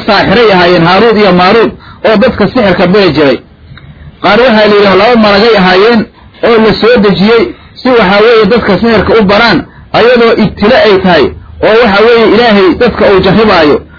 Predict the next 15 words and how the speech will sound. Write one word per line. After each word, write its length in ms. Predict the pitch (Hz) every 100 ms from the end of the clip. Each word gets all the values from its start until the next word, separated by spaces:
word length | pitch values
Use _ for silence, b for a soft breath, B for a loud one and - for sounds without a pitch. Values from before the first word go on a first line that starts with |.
| B
Qofka 260 | 226 247 214
sixirkaas 600 | 202 240 208 - 190 156
doontana 420 | 165 185 190 240 190
sida, 200 | 208 202 - B B B B - -
sida 140 | 233
hadda 200 | 220 196
Ilaahay 220 | 214 214
loo 180 | 196 214
sheegi 220 | - 196
doono, 280 | 156 156 123 - B B -
qofka 260 | 233 -
sixirka 420 | 190 226 185 185 160
doortana 440 | 165 156 208 202
waa 200 | 180 170
gaaloobayaa, 640 | 135 156 156 175 139 120